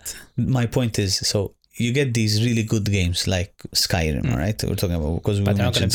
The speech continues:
Speaker 1: gonna be as
Speaker 2: Skyrim.
Speaker 1: massive.
Speaker 2: No, all right, but a game like
Speaker 1: Mm.
Speaker 2: Skyrim, why diminish it to just fit it onto another platform? The same way that they did for freaking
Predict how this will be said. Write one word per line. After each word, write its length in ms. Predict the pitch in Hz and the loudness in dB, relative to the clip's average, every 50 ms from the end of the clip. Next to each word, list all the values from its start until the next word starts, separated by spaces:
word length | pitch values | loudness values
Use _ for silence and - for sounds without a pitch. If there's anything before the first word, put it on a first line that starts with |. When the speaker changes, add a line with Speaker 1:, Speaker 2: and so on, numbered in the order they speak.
| 123 117 | 0 0
Speaker 1:
gonna 60 | 104 | 0
be 60 | 85 | 0
as 80 | - - | 0 0
Speaker 2:
Skyrim. 40 | - | 0
Speaker 1:
massive. 400 | 113 117 - - 135 131 - - - - - - - - - - - - - | -2 -2 -2 -4 -4 -4 -4 -6 -8 -8 -10 -14 -14 -14 -14 -14 -14 -8 -4
Speaker 2:
No, 260 | 110 120 120 107 101 | 0 0 2 2 2
all 100 | 110 104 | 2 2
right, 200 | 87 80 87 - - | 0 0 -2 -2 -2
but 180 | 113 110 - - - - - _ _ _ _ _ - | -2 -2 -4 -6 -16 -20 -20 _ _ _ _ _ -4
a 100 | - 123 | -2 -2
game 480 | 110 110 127 135 135 123 110 107 98 101 | 0 0 0 2 2 2 0 0 0 2
like 200 | 104 104 98 95 | 2 0 0 0
Speaker 1:
Mm. 160 | - - - | 0 -2 0
Speaker 2:
Skyrim, 480 | - - 127 123 113 104 101 92 90 95 | 0 2 2 2 2 2 2 0 0 0
why 260 | 107 123 143 151 135 | 2 2 2 2 0
diminish 480 | 117 113 107 104 101 95 98 - - | 0 0 0 2 2 2 0 0 0
it 300 | 98 92 - - - - _ _ _ _ _ _ _ _ _ _ _ _ _ _ _ _ _ _ _ _ _ - | -2 -2 -4 -6 -14 -18 _ _ _ _ _ _ _ _ _ _ _ _ _ _ _ _ _ _ _ _ _ -18
to 80 | - - - - - - | -18 -18 -18 -10 -4 -2
just 280 | 117 104 - - - | 0 0 0 -2 -4
fit 200 | - - 107 113 | -2 -2 0 0
it 100 | 107 - | 0 0
onto 220 | 104 104 101 - 107 | 0 0 0 0 0
another 260 | 104 104 101 104 98 | 2 2 2 0 0
platform? 480 | - - 95 85 - - - 67 65 - - _ _ _ _ _ _ _ _ _ _ _ _ _ _ _ _ _ _ _ _ _ _ _ _ _ _ _ _ _ _ _ _ _ _ | 0 -2 -2 -2 -2 -4 -6 -6 -6 -6 -12 _ _ _ _ _ _ _ _ _ _ _ _ _ _ _ _ _ _ _ _ _ _ _ _ _ _ _ _ _ _ _ _ _ _
The 100 | - 170 | -2 -2
same 300 | - - 220 165 131 123 | 0 2 2 2 2 2
way 160 | 135 147 135 123 | 2 2 2 2
that 180 | 117 120 117 | 0 0 2
they 140 | 120 120 113 | 2 2 2
did 180 | 110 123 110 - | 2 0 0 0
for 240 | - 117 113 107 101 - - - - - - - | 0 0 2 0 0 -4 -10 -14 -12 -12 -8 -4
freaking 480 | - 117 107 113 107 104 98 95 104 | -2 -2 0 2 2 2 0 -2 -4